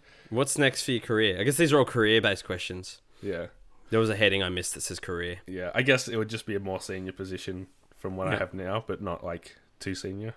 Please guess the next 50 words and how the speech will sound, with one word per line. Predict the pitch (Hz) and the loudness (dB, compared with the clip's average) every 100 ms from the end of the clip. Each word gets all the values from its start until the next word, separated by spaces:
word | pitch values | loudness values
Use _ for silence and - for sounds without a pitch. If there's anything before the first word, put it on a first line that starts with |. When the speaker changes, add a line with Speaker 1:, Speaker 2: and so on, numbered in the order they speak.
| _ 101 | _ -6
Speaker 2:
I | |
don't | 98 | -4
wanna | 90 | -2
Speaker 1:
Yeah. | 90 | -4
Speaker 2:
be | 90 | -4
running | 92 90 92 | -4 -6 -6
anything. | 92 - 104 - _ _ _ _ | -8 -8 -12 -14 _ _ _ _
Speaker 1:
Yeah, | - - _ | -6 -6 _
fair | - 92 | -10 -8
enough. | 113 107 _ _ - | -10 -16 _ _ -8
Speaker 2:
I | |
wanna | 117 95 | -6 -4
relax | 87 85 - - - | -4 -4 -6 -12 -10
when | 92 | -8
the | 90 | -6
weekend | 87 - - | -6 -2 -2
Speaker 1:
Pri-, | - | -2
Speaker 2:
hits. | - - - - | -14 -12 -14 2
Speaker 1:
Prime | 143 135 | 4 6
Minister | 135 135 120 135 | 6 6 4 2
of | 107 | 2
Australia | 104 - 101 90 87 | 0 0 0 0 -4
is | 87 92 | -8 -10
my | 80 | -10
next | 82 | -6
Speaker 2:
Yeah, | 135 269 | -4 -6
Speaker 1:
job. | - | -4
Speaker 2:
yeah, | 208 80 | -4 -2
exactly. | 85 - - - - _ _ | -4 -8 -8 -14 -18 _ _
Speaker 1:
Yeah. | - - - - - - - | -14 -14 -18 -20 -20 -8 4
Uh, | 110 110 107 104 107 104 95 | 8 10 8 6 4 2 0
are | - 123 | 2 4
you | 135 151 | 6 6
more | 135 143 | 6 6
of | 151 | 6
a | 135 | 4
work | 104 120 147 | 6 6 6
to | - 113 | 2 2
live | 139 330 | 2 2
or | |
a | 110 | 2
live | 110 - | 2 0
to | 95 | 0
work | 95 101 | 0 0
type | 120 95 | -2 -4
of | 90 | -4
person? | - 80 - 80 - _ _ _ - - - - _ _ _ _ _ _ _ _ _ | -10 -10 -10 -14 -16 _ _ _ -16 -16 -14 -20 _ _ _ _ _ _ _ _ _
Speaker 2:
Work | 110 87 | -6 -6
to | - | -10
live. | 143 64 | -14 -14